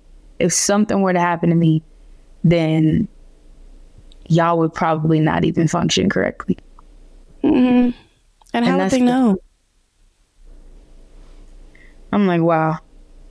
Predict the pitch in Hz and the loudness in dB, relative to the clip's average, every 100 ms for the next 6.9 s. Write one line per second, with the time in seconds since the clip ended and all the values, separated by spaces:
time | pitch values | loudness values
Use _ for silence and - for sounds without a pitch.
0 | - - - 220 220 226 208 - 196 202 | -20 -20 -6 -4 0 0 0 -2 -2 0
1 | 202 180 - - - - - - - - | 0 0 -4 -10 -20 -20 -20 -20 -20 -20
2 | - - - - - 262 269 208 165 185 | -20 -20 -20 -20 -14 -6 -4 -2 -2 -2
3 | 185 185 180 175 - 196 190 185 180 180 | 0 -2 -2 -4 -2 -2 0 0 0 0
4 | 175 196 208 233 208 190 202 208 180 - | -2 -2 0 0 0 0 0 0 -2 -6
5 | - 240 254 294 254 208 202 202 170 185 | -6 -2 0 0 0 0 0 2 2 2
6 | 196 196 190 180 175 165 165 160 | 2 2 2 2 0 -2 0 0